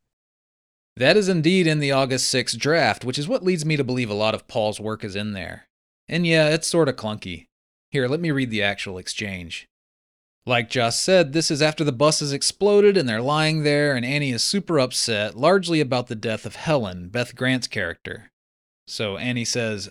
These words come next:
"I don't even know her last name, but she knew all my secrets. Every morning, everything I'd tell her,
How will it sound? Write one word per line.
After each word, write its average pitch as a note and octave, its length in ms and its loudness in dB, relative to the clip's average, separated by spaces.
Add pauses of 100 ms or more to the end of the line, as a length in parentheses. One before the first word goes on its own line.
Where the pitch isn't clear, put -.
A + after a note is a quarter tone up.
(180)
"I C3+ 100 -2
don't E3+ 140 -2
even D3 160 -2
know C#3 100 0
her C3+ 100 2
last B2+ 320 -2
name, A#2+ 560 -4
but - 120 -10
she - 120 -2
knew D3 140 0
all C#3 140 0
my C3 100 0
secrets. - 720 -6 (180)
Every C#3+ 280 0
morning, C#3 420 -2
everything C#3 380 -4
I'd B2+ 180 -4
tell C#3 240 -2
her, F#2 240 -8